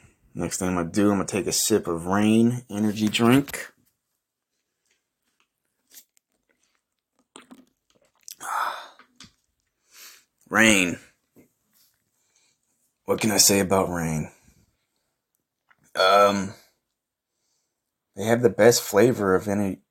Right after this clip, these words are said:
energy drink brand out there. Like, their drinks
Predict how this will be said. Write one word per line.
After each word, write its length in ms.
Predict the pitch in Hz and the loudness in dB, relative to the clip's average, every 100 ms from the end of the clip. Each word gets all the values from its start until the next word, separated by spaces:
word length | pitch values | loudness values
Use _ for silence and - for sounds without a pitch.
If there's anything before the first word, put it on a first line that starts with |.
| _ | _
energy 400 | 98 107 90 87 | -8 -6 -6 -10
drink 340 | 80 87 85 - _ | -10 -10 -10 -12 _
brand 340 | 87 85 82 | -10 -6 -4
out 240 | 85 90 - | -4 -6 -6
there. 300 | 78 78 - _ - - - _ _ _ - | -6 -6 -12 _ -20 -20 -20 _ _ _ -10
Like, 200 | 65 - | -10 -4
their 180 | 92 101 | 2 2
drinks 520 | 101 110 101 107 - | 0 -2 -2 -2 -4